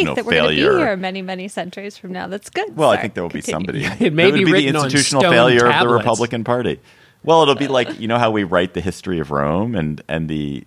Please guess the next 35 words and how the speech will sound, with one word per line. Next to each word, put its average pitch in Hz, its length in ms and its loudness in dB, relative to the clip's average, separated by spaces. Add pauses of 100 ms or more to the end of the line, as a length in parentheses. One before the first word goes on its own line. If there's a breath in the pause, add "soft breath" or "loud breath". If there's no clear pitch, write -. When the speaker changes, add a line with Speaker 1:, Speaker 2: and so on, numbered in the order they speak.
Speaker 1:
the, 69 540 -10
uh, 65 260 -6 (120)
the 87 60 -8
collapse 78 480 -2
of 69 100 -10
the 76 80 -4
Senate 76 420 -2
and 76 80 -8
the 76 60 -4
failure 76 340 0
of 73 100 -4
Republican 73 680 -4 (280 soft breath)
leadership 78 480 -2
in 76 80 -6
the 71 60 -8
Senate? 123 360 -2 (720 soft breath)
And 82 140 -2
that 73 120 0
was 78 140 -4
all 78 180 4
written 76 300 -4
fifteen 90 420 -2
hundred 78 300 -2
years 76 480 -4
later, 80 320 0
or 71 140 -2
actually 71 340 -6
more 73 240 -4
like 67 200 -4 (500)
nineteen 71 460 -10
hundred 80 280 -6
years 87 220 -8
later. 92 360 -8
Well, - 80 -12
that's 80 200 -2